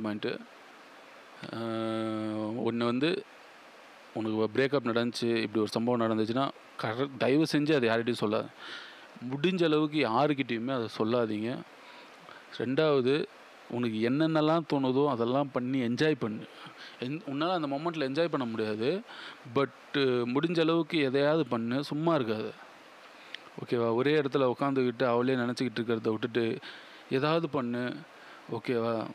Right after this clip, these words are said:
வெளியே போ, நாலு பேரை பாரு, ஏதாவது பண்ணிக்கிட்டே இரு. உன்னை வந்து எப்போவுமே பிஸியா வச்சுக்க பாரு. நீ தனியா உக்காந்துக்கிட்டே இருந்தா தான் அவன் ஞாபகம் வந்துக்கிட்டே இருக்கும். ஓகேவா? So,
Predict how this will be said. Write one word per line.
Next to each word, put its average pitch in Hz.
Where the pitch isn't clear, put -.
வெளியே 131
போ, 127
நாலு 113
பேரை 131
பாரு, 117
ஏதாவது 151
பண்ணிக்கிட்டே 123
இரு. 110
உன்னை 127
வந்து 147
எப்போவுமே 151
பிஸியா 165
வச்சுக்க 123
பாரு. 107
நீ 113
தனியா 143
உக்காந்துக்கிட்டே 139
இருந்தா 127
தான் 131
அவன் 117
ஞாபகம் 123
வந்துக்கிட்டே 131
இருக்கும். 120
ஓகேவா? 113
So, 120